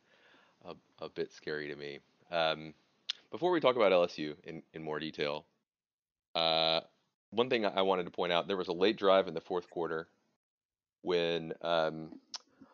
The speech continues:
Auburn was driving to make it a seven-point game, and Tank Bigsby had a huge run. I think that was his fifty-yard run. Uh, Ladarius Tennison stopped him at the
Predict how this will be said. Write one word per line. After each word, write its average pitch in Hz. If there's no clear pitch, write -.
Auburn 98
was 85
driving 87
to -
make 80
it 82
a 78
seven-point 76
game, 73
and 92
Tank 104
Bigsby 82
had 76
a 76
huge 92
run. 76
I 78
think 101
that 80
was 80
his 78
fifty-yard 73
run. 71
Uh, 76
Ladarius 101
Tennison 90
stopped -
him 82
at 73
the 73